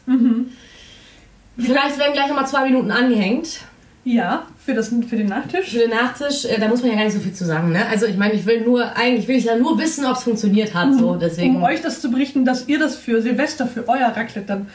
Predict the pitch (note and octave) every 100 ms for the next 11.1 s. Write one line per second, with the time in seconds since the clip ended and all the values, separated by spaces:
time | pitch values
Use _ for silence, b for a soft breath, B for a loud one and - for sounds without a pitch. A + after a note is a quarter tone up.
0 | B B - A3+ A3+ - _ _ G3+ G3+
1 | - _ - F3+ F3 - - - G#3+ G#3
2 | F#3 E3 - A3 A3+ F3+ E3+ - A#3+ D#3
3 | C3+ - - - - b b b - -
4 | G3+ G3+ F#3+ F3 F3 - _ _ _ _
5 | _ _ A3 G#3+ D#3 C#3+ - - G3 F3
6 | - F#3 F3 F#3 F3+ - F#3+ F3+ F#3+ -
7 | F#3 E3+ - E3 - - F#3+ E3 F3 E3+
8 | F3 D#3+ D3+ D3 - B B - D#4+ B3
9 | - B - C#4+ C#4+ D#4 - C4+ C#4+ C#4
10 | C#4+ C4+ C4 B3+ B3+ B3+ A3+ B3+ C4+ B3